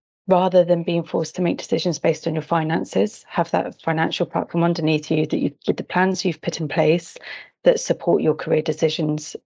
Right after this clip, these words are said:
and enable you to live the lifestyle that you want to and retire when you want to, rather than being forced by set retirement ages on there.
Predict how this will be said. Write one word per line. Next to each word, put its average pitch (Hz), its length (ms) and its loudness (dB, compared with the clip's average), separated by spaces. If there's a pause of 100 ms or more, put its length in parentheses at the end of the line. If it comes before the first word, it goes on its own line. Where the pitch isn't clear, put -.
and 180 100 2
enable 170 320 2
you 170 180 0
to - 220 -2
live - 300 -10
the 180 80 4
lifestyle 170 580 2
that - 100 -8
you 196 120 -2
want 233 220 2
to 165 200 0
and 160 260 0
retire 196 480 2
when 165 180 0
you 160 100 -4
want 165 200 -4
to, 170 240 0 (540)
rather 165 320 4
than 156 400 -2 (540)
being 165 260 -2
forced 165 320 -2
by 165 100 -2
set - 240 -2
retirement 165 560 -2
ages 165 380 -2
on 175 200 -2
there. 185 200 -6